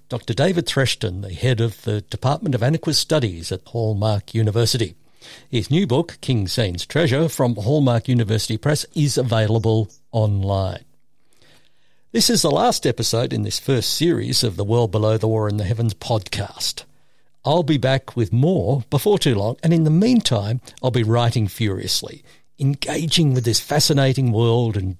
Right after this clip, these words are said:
drawing out its stories. So,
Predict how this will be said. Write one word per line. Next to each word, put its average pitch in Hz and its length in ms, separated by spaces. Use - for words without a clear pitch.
drawing 120 400
out 107 180
its 101 140
stories. 104 520
So, 175 300